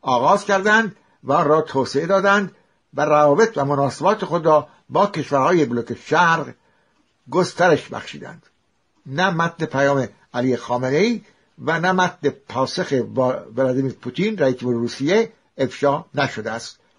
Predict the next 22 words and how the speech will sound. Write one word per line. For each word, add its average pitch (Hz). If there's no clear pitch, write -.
و 156
معلوم 165
نیست 233
که 143
دو 135
طرف 160
چه 196
مسائلی 165
را 143
عنوان 143
کردند 107
و 120
چه 160
نکات 147
سیاسی 131
و -
اقتصادی 143
دو 135
حکومت 147
را 151
مورد 120
بحث 139